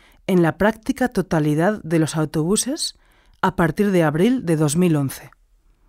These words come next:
Esta será la primera ciudad en el mundo en dotar a los buses urbanos de un sistema wifi. Estará en todas las líneas y ahora mismo Verónica Muñoz ya lo llevan seis de cada diez nuevos vehículos.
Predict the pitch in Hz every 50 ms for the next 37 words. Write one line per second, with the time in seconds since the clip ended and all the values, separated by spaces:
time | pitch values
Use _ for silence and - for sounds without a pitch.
0 | _ _ _ _ _ _ _ _ _ _ _ _ _ _ _ _ _ _ _ -
1 | 247 254 - - - 302 302 302 - - - 180 170 170 156 - 160 160 156 -
2 | 160 160 165 190 233 233 - - 208 208 185 180 190 185 175 - - 170 160 151
3 | 151 160 165 175 196 202 202 254 320 - _ _ _ _ _ _ _ - 202 190
4 | 185 160 180 170 170 190 185 170 - - - 175 165 160 156 147 147 151 190 240
5 | - - 170 151 - - 185 180 170 156 156 147 143 156 208 254 - - - _
6 | _ _ _ _ _ - 156 170 170 180 202 - - 226 - - 233 240 226 208
7 | 190 185 175 170 - - 160 147 143 - _ _ _ _ _ _ _ _ _ _
8 | - 208 180 - - 185 165 165 190 196 - - 180 170 156 - - 175 196 247
9 | 277 262 220 185 165 151 165 165 170 175 190 240 247 - - - _ 214 196 180
10 | 170 175 180 196 202 226 247 208 208 208 220 247 302 - _ _ _ _ _ _
11 | _ _ _ _ - 165 170 160 170 175 185 - 202 190 185 180 185 190 202 247
12 | 233 - - - _ _ - 180 160 185 190 233 247 240 185 196 196 185 170 151
13 | 147 - - - 185 190 233 208 190 170 156 - 175 175 175 175 156 143 147 160
14 | 175 233 247 - - - - - 185 185 180 170 180 180 - 160 151 143 135 -
15 | - 143 143 151 139 - - -